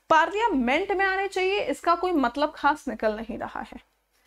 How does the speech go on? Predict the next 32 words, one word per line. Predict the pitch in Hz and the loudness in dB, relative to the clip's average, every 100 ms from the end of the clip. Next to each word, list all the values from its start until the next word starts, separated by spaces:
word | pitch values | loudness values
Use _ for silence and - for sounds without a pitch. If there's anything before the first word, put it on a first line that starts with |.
| _ _ _ _ | _ _ _ _
राइटर | 254 262 285 370 | 4 4 2 2
क्या | 370 | 2
कहना | 359 320 302 | 2 0 0
चाहिए, | 311 285 277 269 | 0 0 2 2
कहना | 269 254 254 269 | 2 2 2 2
चाह | 269 | 2
रहे | 254 | 2
हैं | 311 | 0
कि | 381 - | 0 4
पार्लियामेंट | 254 247 285 320 277 294 381 403 | 6 6 4 4 4 2 2 2
इन | 392 | 0
स्टेप्स | - 302 302 - | 2 0 0 -2
को | 330 | 0
दे, | 302 208 214 - - _ _ _ _ _ _ _ _ _ | 2 4 2 0 -10 _ _ _ _ _ _ _ _ _
सेंस | - 262 277 277 | -2 2 2 2
ये | 294 | 0
निकाल | 294 285 269 | 2 2 2
रहा | 277 | 2
है | 262 | 0
कि | 262 | 0
पार्लियामेंट | 269 247 233 254 240 311 381 | 0 2 4 2 2 2 2
इन | 349 | 0
स्टेप्स | 320 285 277 | 0 -2 -2
को | - | -2
निकाले, | 269 240 226 233 | 0 2 2 4
पार्लियामेंट | 247 233 254 254 294 | 4 4 4 0 -2
के | 311 349 | 0 -2
जरिए | 247 226 240 277 | 2 0 0 -2
ये | 277 | -4
स्टेप्स | 269 247 240 | -4 -6 -2
आने | 220 214 | -2 -2
चाहिए। | 214 214 214 214 | -4 -4 -4 -8